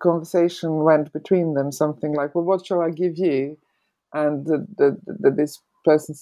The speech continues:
this, his friend said, "Nothing. You know, I, I, I love nothing," you know. Um, that is one explanation. The other explanation could be that he actually said, "I like space. You know, I don't like anything.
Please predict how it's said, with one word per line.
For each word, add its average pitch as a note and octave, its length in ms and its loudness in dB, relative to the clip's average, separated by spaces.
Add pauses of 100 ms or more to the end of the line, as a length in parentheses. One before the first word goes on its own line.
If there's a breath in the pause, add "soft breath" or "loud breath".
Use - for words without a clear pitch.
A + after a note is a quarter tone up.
this, D3 360 0 (120)
his D3+ 180 -2
friend D3 240 -2
said, D3 180 0
"Nothing. D3 500 -4 (180)
You D3+ 120 0
know, B2 120 -8 (140)
I, D#3+ 320 2
I, F3+ 220 0 (100)
I E3+ 160 0
love D#3 240 -2
nothing," C3+ 480 -8
you C#3+ 80 -4
know. A#2+ 180 -6 (600 soft breath)
Um, D3+ 220 -2
that E3 220 2
is D#3+ 120 -18
one E3 180 2
explanation. D3+ 580 -2
The F3 120 0
other A#3 120 0
explanation F3 560 -4
could E3 160 -2
be F3 80 -2
that E3 180 -2
he F3+ 120 -2
actually F3+ 320 -2
said, F#3 240 -4
"I F3+ 80 0
like F#3 260 -2
space. A3 560 -4
You D#3+ 120 -4
know, D3+ 80 2
I C#3+ 60 0
don't F3 280 -2
like F#3 300 -2
anything. B2+ 540 -8